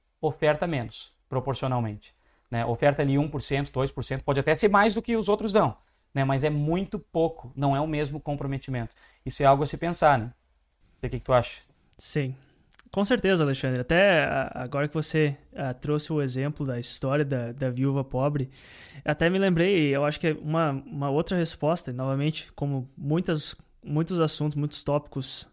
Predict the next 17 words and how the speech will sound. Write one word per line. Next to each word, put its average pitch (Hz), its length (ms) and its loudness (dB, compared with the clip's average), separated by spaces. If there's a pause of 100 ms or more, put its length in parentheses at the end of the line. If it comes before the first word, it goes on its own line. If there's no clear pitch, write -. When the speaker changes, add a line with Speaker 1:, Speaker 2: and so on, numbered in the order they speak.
Speaker 2:
teológicos, 143 720 0
não 135 140 -2
tem 160 240 2
a-, 151 80 0
apenas 143 520 -2
uma 156 220 0
resposta 143 480 0
correta, 143 380 -2
mas 131 160 -4
tem 139 260 -4 (180)
várias 151 300 -2
formas 143 380 0
de 135 100 -2
abordar 131 500 -2
e 131 40 -2
responder 131 380 -4
perguntas. 135 640 -4